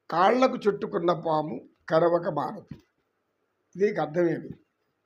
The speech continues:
అంతే కదమ్మా మరి? పాము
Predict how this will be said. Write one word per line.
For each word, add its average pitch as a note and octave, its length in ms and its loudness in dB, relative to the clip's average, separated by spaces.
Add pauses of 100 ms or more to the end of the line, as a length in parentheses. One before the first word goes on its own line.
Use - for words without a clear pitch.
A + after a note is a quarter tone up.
(680)
అంతే D#3 220 -8
కదమ్మా E3+ 320 -2
మరి? A3+ 200 -6 (2500)
పాము E3+ 340 -2